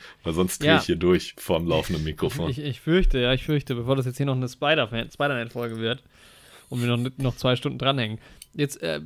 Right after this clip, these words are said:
Speaker 2: sag doch noch mal aus den, aus unseren Zwanzigern, ne? Folge zwanzig bis neunundzwanzig, was war da? Uns, also welche Folge empfiehlst du?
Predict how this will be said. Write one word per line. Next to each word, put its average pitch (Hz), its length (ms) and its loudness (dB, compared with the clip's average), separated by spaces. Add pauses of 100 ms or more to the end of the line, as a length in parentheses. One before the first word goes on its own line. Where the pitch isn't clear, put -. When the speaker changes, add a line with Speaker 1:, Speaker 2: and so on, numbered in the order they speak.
Speaker 2:
sag 175 180 2
doch 220 80 0
noch 214 80 0
mal 202 160 2
aus 175 160 -2
den, 180 320 -2
aus 160 140 -4
unseren 175 320 0
Zwanzigern, 131 580 0
ne? 165 240 -2
Folge 147 280 -2
zwanzig 160 440 -2
bis - 240 -14
neunundzwanzig, 151 640 -2
was 135 160 -4
war 139 100 0
da? 131 300 0 (400)
Uns, 139 260 -6 (100)
also 127 280 -6
welche 180 180 0
Folge 143 240 -2
empfiehlst 127 400 -8
du? 113 100 -16